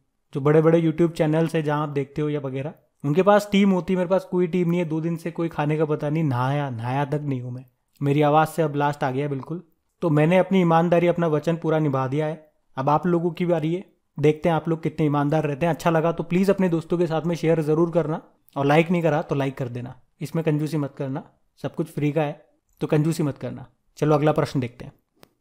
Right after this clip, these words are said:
अब आपसे पूछ रहे हैं कि नोबेल पुरस्कार कितने क्षेत्रों में दिया जाता है। मतलब लास्ट आते आते एनर्जी बिल्कुल डाउन हो गई है, अब नहा धो करके खाना खा करके सोऊंगा मैं, क्योंकि हेडेक हो रहा है बहुत बुरा वाला।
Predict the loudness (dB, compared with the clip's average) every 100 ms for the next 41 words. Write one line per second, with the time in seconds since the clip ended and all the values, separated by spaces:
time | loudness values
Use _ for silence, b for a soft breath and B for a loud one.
0 | -16 -16 _ 0 6 6 4 2 2 2
1 | 0 0 2 2 4 2 2 -2 0 0
2 | 0 -2 -2 -2 -2 0 0 0 -2 -4
3 | -8 -10 -16 -18 _ _ _ 0 2 2
4 | 0 -20 _ -2 2 4 4 6 6 6
5 | 6 6 4 2 0 2 4 4 2 2
6 | 0 -2 -8 -12 _ _ -6 0 4 4
7 | 4 2 2 2 2 2 2 0 0 -2
8 | -2 0 0 2 0 -4 -4 -4 -2 2
9 | 2 2 -2 -4 -4 -6 -6 -10